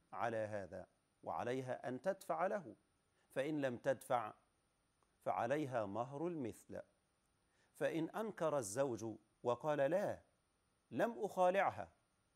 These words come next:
ولم تطلب مني شيئا من ذلك"، يحلف الزوج يمين الله على ذلك، ويصدق الزوج بيمينه،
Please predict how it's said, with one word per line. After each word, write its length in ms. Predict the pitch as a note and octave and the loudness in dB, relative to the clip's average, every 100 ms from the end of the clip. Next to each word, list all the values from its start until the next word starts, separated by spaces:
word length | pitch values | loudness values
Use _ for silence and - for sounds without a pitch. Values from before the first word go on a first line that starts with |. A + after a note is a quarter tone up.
| _ _ | _ _
ولم 260 | A#2+ C3+ C3+ | 2 4 2
تطلب 380 | F#3+ - F#3 E3 | 0 0 0 2
مني 280 | F#3+ F3 | 2 2
شيئا 320 | D#3 F3 F#3+ D3 | 0 -2 -2 -2
من 200 | C#3 B2+ | -2 0
ذلك"، 440 | C3 G2+ D#2+ - _ _ _ _ _ _ _ _ _ _ - | 0 0 -2 -20 _ _ _ _ _ _ _ _ _ _ -6
يحلف 640 | A#2 E3+ - C#3+ A#2 A2 | 2 2 2 -2 -4 -4
الزوج 560 | A2 E2+ F#2+ D3+ C#3+ A#2+ | -6 -4 0 0 0 -4
يمين 680 | A#2 G#2+ G#2 A#2 D3 A#2 G#2 | -4 -2 -4 -2 -2 -2 -4
الله 680 | F#2+ F#2 G2+ B2 C#3+ D3+ C#3+ | -8 -4 2 4 4 2 -2
على 240 | C3+ D3 | -2 -2
ذلك، 680 | C#3+ B2+ G#2+ E2+ - - - _ _ _ _ _ _ _ _ _ - | -2 -2 -4 -6 -18 -20 -20 _ _ _ _ _ _ _ _ _ -4
ويصدق 880 | A#2 C3+ B2+ A#2+ E3+ D3+ A#2+ B2+ - | 2 2 2 2 2 2 2 0 0
الزوج 560 | A2+ F2+ A#2+ D#3+ D3+ D#3 | -4 0 2 2 2 -2
بيمينه، 920 | C#3+ D3+ D#3+ D3+ E3 D#3 B2 A2+ | -2 0 0 2 4 4 4 0